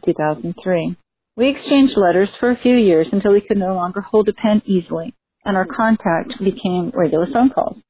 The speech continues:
My father and I were only able to meet once after that first letter before he passed, but we came to a pretty good understanding.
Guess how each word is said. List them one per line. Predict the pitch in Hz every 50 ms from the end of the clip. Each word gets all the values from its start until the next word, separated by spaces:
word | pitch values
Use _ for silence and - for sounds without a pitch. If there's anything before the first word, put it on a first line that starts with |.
| _ _ _ _ _ _ _ _ - - - _ -
My | 233 240 240
father | - 240 240 247 277
and | 269 247
I | 220 202
were | 202 196 - -
only | 208 214 220 220 208 190
able | 190 190 190
to | 190
meet | 180 180 170 160 -
once | - 196 190 175 165 170 180 - -
after | - 180 165 160 - 190
that | 185 175 - - -
first | 175 170 - - -
letter | 170 165 170
before | 165 180 175 - 165 165 170
he | 165 190
passed, | - - 170 156 156 180 175 - _ _ _ _ _ _ _ _ _ _ _ _
but | 269 262
we | 302 302
came | 269 - 294 277 302 330
to | - - 349 330
a | -
pretty | - 220 208 226
good | 214 214 180
understanding. | 165 160 160 190 - - 226 226 240 202 160 160 156